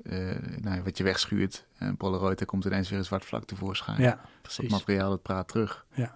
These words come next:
Speaker 1: Heeft ook een wil. Mooi. Zijn de films over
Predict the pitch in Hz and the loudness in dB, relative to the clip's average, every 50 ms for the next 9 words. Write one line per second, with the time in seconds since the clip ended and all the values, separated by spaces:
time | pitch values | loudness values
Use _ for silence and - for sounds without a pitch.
0 | - - 117 - - 110 - - 98 95 98 92 92 113 - _ _ _ _ _ | -10 -14 -12 -8 -6 -6 -4 -2 -2 0 -2 -2 -4 -6 -10 _ _ _ _ _
1 | _ _ - _ _ _ _ _ _ _ _ _ _ _ _ _ _ _ _ _ | _ _ -20 _ _ _ _ _ _ _ _ _ _ _ _ _ _ _ _ _
2 | _ _ _ _ _ _ _ _ _ _ _ _ _ _ _ - 123 156 175 123 | _ _ _ _ _ _ _ _ _ _ _ _ _ _ _ 2 4 4 4 2
3 | 104 - - 143 147 151 160 156 147 143 - - 185 180 175 151 - - - - | 4 6 6 8 8 10 10 10 8 8 6 4 4 6 6 4 2 0 -4 0
4 | - 117 135 131 120 127 123 120 113 - | 2 4 4 6 6 6 4 4 2 -2